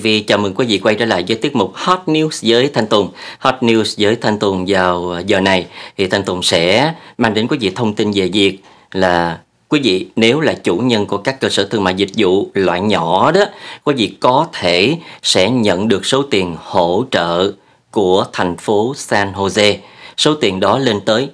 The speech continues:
mười lăm ngàn đồng. Làm sao biết tôi có đủ điều kiện để nhận mười lăm ngàn đồng?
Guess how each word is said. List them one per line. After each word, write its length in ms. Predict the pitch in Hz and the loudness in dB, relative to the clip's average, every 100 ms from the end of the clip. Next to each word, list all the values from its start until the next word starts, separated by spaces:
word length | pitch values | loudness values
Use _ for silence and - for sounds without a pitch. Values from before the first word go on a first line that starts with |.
| - | -2
mười 480 | 113 110 107 104 104 | 2 4 4 2 0
lăm 500 | 120 127 123 120 101 | 0 0 -2 -4 -2
ngàn 260 | 101 85 | 0 0
đồng. 220 | 92 87 80 _ - - - | -2 -2 -6 _ -20 -18 -4
Làm 260 | 107 110 | 0 0
sao 420 | 104 175 196 147 - _ - | 0 2 4 2 -2 _ -4
biết 280 | 123 170 - - | 2 2 0 -2
tôi 220 | 127 127 | 0 0
có 180 | 123 147 | 0 0
đủ 260 | 117 98 | 2 0
điều 220 | 143 98 - | 2 -2 -2
kiện 240 | - 92 104 | 0 0 0
để 120 | 95 | 0
nhận 280 | 117 92 95 | 0 -2 0
mười 100 | 95 | 0
lăm 200 | 107 110 | 0 0
ngàn 180 | 92 98 | 0 2
đồng? 240 | 98 82 | 0 0